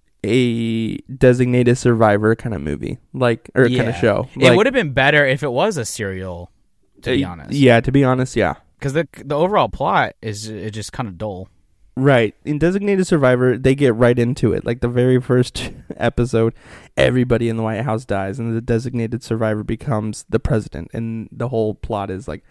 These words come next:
Speaker 1: "I have to
Speaker 2: Yeah.
Speaker 1: know how to run a country."
Speaker 2: Did you watch that?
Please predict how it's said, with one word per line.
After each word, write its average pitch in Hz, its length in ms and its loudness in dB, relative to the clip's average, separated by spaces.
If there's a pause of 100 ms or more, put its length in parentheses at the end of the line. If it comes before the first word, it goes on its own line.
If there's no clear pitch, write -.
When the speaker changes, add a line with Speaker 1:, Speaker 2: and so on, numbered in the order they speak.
(360)
Speaker 1:
"I 120 120 -2
have 127 340 0
to 123 120 -2
Speaker 2:
Yeah. 120 180 -2
Speaker 1:
know 120 180 -2
how 120 280 -4
to 127 160 -6
run 120 240 -4
a 113 80 -8
country." 120 300 -8
Speaker 2:
Did 131 40 -8
you 170 100 -4
watch 87 200 -4
that? 90 200 -12